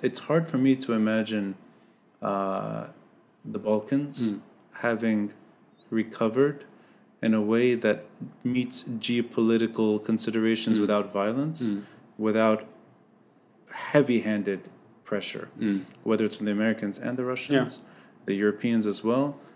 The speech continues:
Speaker 1: that something unthinkable, Kosovo, comes to
Speaker 2: Hmm.
Speaker 1: fruition,
Speaker 2: Hmm.
Speaker 1: and Serbia is not invading. And both countries have to have a foreign policy that is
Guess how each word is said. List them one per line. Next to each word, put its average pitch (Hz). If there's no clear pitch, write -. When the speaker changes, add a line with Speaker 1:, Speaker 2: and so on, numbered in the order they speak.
Speaker 1:
that 107
something 135
unthinkable, 123
Kosovo, 101
comes 110
to -
Speaker 2:
Hmm. 110
Speaker 1:
fruition, 104
Speaker 2:
Hmm. 107
Speaker 1:
and 107
Serbia 113
is 104
not 104
invading. 98
And 107
both 135
countries 131
have 117
to 110
have 107
a -
foreign 131
policy 117
that 104
is 107